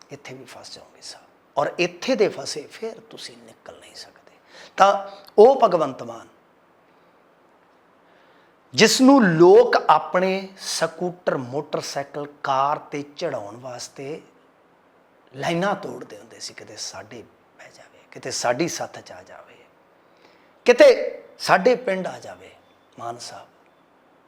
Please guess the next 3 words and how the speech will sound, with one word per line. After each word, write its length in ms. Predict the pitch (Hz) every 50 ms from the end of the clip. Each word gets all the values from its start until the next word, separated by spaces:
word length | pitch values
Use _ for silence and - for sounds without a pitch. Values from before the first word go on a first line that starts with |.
| _ _ _ _ _ _ _ _ - _ _ - -
ਅੱਜ 240 | - - - - - _ _ _ _ _ _ _ _ _ _ _ _ _ _ _ _ _ _ _ _ _ _ _ _ -
ਮਾਫ਼ 280 | 139 139 151 147 - -
ਕਰਨਾ। 440 | - 135 131 135 139 143 - -